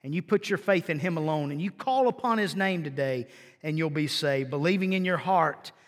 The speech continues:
that God raised Him from the dead and confessing with your mouth that He is Lord, with that, with that obedience in your heart to do the will and the word of God, and you'll be saved. Number three,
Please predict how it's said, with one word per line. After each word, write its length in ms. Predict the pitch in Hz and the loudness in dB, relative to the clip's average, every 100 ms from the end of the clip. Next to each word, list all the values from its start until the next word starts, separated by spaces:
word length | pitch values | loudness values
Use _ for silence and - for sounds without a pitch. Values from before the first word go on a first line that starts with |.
| _ | _
that 120 | 175 170 | -14 -2
God 280 | 190 196 | 2 2
raised 300 | 165 202 185 | 4 4 4
Him 80 | 185 | 0
from 180 | - 190 | -2 -4
the 80 | 175 | 2
dead 200 | 170 165 | 4 4
and 100 | 160 | 2
confessing 640 | 151 - 254 254 - 214 | -6 -4 -2 0 0 0
with 120 | 190 | 0
your 120 | 175 | 0
mouth 320 | 165 160 156 151 | 0 2 2 -2
that 100 | 139 | -6
He 160 | 170 | -2
is 160 | 151 131 | -2 -2
Lord, 360 | 156 151 135 - - - | -4 -2 -4 -6 -20 -12
with 160 | 165 - | -10 -6
that, 320 | 165 135 _ _ - | -6 -8 _ _ -14
with 140 | 156 | -6
that 200 | 165 151 | -6 -4
obedience 680 | 165 147 127 220 233 220 - | -6 -4 0 4 4 2 -2
in 120 | 202 190 | -2 -2
your 140 | 175 | -2
heart 340 | 147 156 139 | -2 -2 -2
to 80 | - | -8
do 400 | 139 156 185 190 | -6 0 0 0
the 100 | 156 | -4
will 520 | 139 135 175 180 175 | -6 -2 0 0 0
and 180 | 160 143 | -2 -6
the 40 | 131 | -6
word 280 | 135 165 | -2 0
of 140 | 160 135 | -2 -2
God, 420 | 139 123 120 120 - _ _ _ _ _ _ _ | -4 -2 -4 -8 -14 _ _ _ _ _ _ _
and 160 | 151 139 | -10 -6
you'll 120 | 139 | -6
be 140 | 131 131 | -6 -8
saved. 500 | - 135 117 117 127 | -8 -12 -14 -14 -6
Number 220 | 190 190 | -4 -2
three, 400 | - 196 175 | 0 2 2